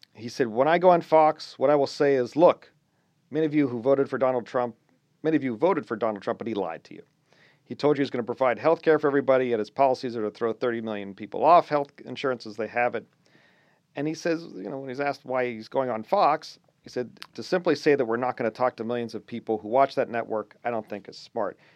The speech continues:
But you guys have, are banned Fox from hosting any of the, of the primary debates.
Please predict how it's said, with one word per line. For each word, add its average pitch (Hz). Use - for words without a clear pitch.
But 233
you 370
guys 254
have, 185
are 185
banned 233
Fox 117
from 147
hosting 180
any 160
of 143
the, 123
of 120
the 120
primary 131
debates. 90